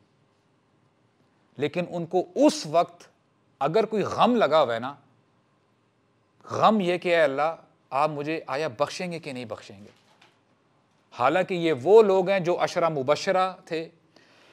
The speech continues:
इनको कितनी ही बिशारतें अल्लाह सुब्हानहू व तआला के through नबी करीम सल्लल्लाहु अलैहि वसल्लम ने दी,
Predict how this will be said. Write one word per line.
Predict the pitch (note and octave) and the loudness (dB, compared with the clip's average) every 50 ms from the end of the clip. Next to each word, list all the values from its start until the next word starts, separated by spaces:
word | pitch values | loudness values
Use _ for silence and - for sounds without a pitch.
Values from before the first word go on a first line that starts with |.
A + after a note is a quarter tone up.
| _ - - | _ -10 -6
इनको | F3+ F#3+ F#3 - A#3 B3 | -4 -4 -2 0 0 -2
कितनी | B3 - - - C#4 C4+ C#4 - C4 D4 E4 | -2 -2 -2 0 0 0 0 -2 -2 0 2
ही | E4 D4 F#3+ E3 A3 C#4+ D#4+ | 2 2 2 4 4 4 4
बिशारतें | C#4+ C4+ A3 - F#3+ D#3+ D#3+ D#3 F3 F3+ E3 | 4 2 0 2 2 2 2 2 0 -2 -2
अल्लाह | D3+ D3 D#3 D#3+ | 0 2 2 2
सुब्हानहू | - - D3 B2+ D3 D3 D#3 D#3 | 0 -2 -8 -4 -4 -4 -2 -2
व | D3 | -2
तआला | - C#3+ C3+ D3 D3+ E3 D#3+ E3+ E3 - - - _ _ _ _ _ _ _ - | 0 0 2 4 6 6 6 4 2 -2 -8 -20 _ _ _ _ _ _ _ -6
के | - D#3 D3 | -2 -2 -2
through | D3 - D3+ D#3 F#3 G#3 | -2 -2 -2 0 0 2
नबी | F#3+ D#3 D#3 D#3 | 0 0 -2 -2
करीम | D3 - D3+ E3 E3 | -2 -2 -4 -4 -4
सल्लल्लाहु | - D#3+ C3+ - C#3+ C3+ D3 D3 | -4 -6 -4 -4 -6 -4 -4 -6
अलैहि | C#3 B2 G#2 | -6 -8 -10
वसल्लम | G#2 | -12
ने | G2 | -14
दी, | - | -18